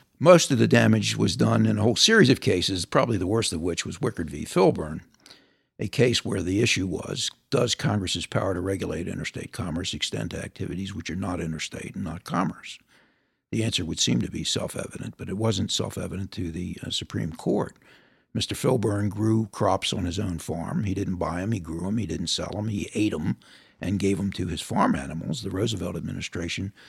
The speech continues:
wanted to curtail production to boost prices during the Depression,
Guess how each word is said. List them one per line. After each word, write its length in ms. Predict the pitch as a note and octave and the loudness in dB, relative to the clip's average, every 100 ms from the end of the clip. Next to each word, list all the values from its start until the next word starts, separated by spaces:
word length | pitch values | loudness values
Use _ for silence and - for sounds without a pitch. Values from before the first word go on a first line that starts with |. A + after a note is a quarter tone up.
| - - - | -20 -20 -4
wanted 240 | C3+ B2+ | 0 2
to 80 | - | 0
curtail 540 | - G2 - - B2+ B2+ | -2 -4 0 4 4 4
production 540 | F#2+ F#2+ A2+ - F#2 | 0 0 0 0 -2
to 80 | F#2+ | -4
boost 480 | D#2+ A2 A#2 - - _ | 0 2 2 0 -4 _
prices 480 | - - B2+ A#2+ G#2 | 2 4 4 0 -4
during 240 | G#2+ G2+ | -4 -4
the 80 | E2 | -6
Depression, 600 | D#2+ - F2+ E2+ - - | -8 -6 -4 -2 -4 -8